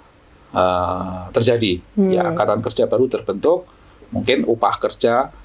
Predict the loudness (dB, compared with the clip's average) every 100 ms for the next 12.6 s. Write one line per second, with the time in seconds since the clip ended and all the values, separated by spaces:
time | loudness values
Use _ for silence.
0 | -6 0 0 2 0 0 -2 -2 0 2
1 | 2 0 0 2 -2 -10 -14 -8 0 2
2 | 2 -2 -10 -20 -20 -20 -18 -4 -2 -2
3 | 0 -2 2 2 4 0 2 -2 0 -2
4 | -2 -2 -2 -2 0 -2 -2 -8 -2 0
5 | 2 2 2 0 -4 -20 -20 -20 -20 0
6 | 4 4 2 2 4 2 -2 -20 -20 -20
7 | 0 2 2 0 -2 -2 -2 0 0 0
8 | -2 0 0 -2 -6 -4 -2 -2 -2 -2
9 | 0 0 0 0 -4 -6 -16 -20 -6 -6
10 | -2 -2 -2 -4 -4 0 0 0 -12 -20
11 | -8 -6 -2 -2 -2 -4 -6 -6 -6 -4
12 | 0 0 0 -2 0 0